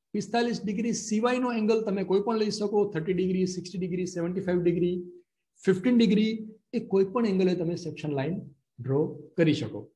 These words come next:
પણ એ ધ્યાન રાખવાનું, પિસ્તાલીસ ડિગ્રીના ખૂણે line draw કરવાથી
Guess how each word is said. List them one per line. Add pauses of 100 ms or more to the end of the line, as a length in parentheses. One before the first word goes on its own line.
પણ
એ
ધ્યાન
રાખવાનું,
પિસ્તાલીસ
ડિગ્રીના
ખૂણે
line
draw
કરવાથી